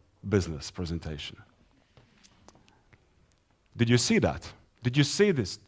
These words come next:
Could you visualize that? Different Santa Clauses, different rooms, different slides up and running, different people in the room, but you could see that. So this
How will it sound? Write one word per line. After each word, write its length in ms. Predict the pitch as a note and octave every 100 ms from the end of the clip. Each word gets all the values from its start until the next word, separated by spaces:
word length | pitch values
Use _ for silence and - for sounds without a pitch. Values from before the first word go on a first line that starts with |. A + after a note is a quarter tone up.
| -
Could 120 | D3+
you 100 | C#3
visualize 560 | D#3 D3+ A#2 F#2 E2
that? 180 | D#2 C#2+ - _ _ _ _ _ _ _ _ _ _ _ _ _ _ _ _ _ _ - _ _ _ _ _ G#2
Different 340 | C#3 C#3+ G#3
Santa 240 | - C3 A2+
Clauses, 600 | G2 E2 - D#2 - - _ _ _ _ _ _ _ G#2+
different 400 | C3 - E3+ C#3
rooms, 520 | G#2+ F2 C#2+ - - - _ _
different 340 | F#2 A2 D3+ C#3+
slides 440 | - B2 G#2 F#2
up 140 | F#2+ G2
and 160 | F2+
running, 320 | F2+ E2 D#2 D#2
different 500 | B2+ A#2+ D3+ C#3+ -
people 340 | - A#2+ G#2+ F#2+
in 80 | F#2+
the 80 |
room, 280 | F2 G#2 E2+ - - -
but 160 | - F#2+
you 60 | A#2
could 180 | A#2+
see 260 | - - B2
that. 220 | E2+ A#1+ - - _ _ _ _ - _ -
So 220 | C3+ A#2+
this 460 | G2+ F3+ B3+ -